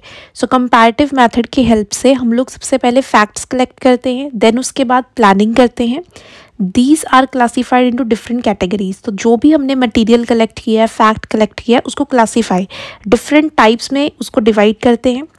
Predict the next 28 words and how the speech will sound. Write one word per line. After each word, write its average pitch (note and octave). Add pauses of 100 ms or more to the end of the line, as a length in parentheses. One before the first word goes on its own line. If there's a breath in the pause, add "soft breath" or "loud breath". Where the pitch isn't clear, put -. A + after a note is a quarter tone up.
(160)
similarities, A#3
then A#3+
उनमें A#3+
ये A#3+
check B3
करते A#3+
हैं B3
कितनी B3
similarities A3
हैं, A#3+
कितनी C#4
dissimilarities B3
हैं। D4+ (440 soft breath)
अब A#3
ये D4+
सारी C#4+
चीज़ें D4
check C#4
करने A#3+
के A#3+
बाद G#3+ (340 soft breath)
हम C4
लोग D4
अपने C#4+
conclusion A#3
पे G#3+
आते F3+
हैं। F#3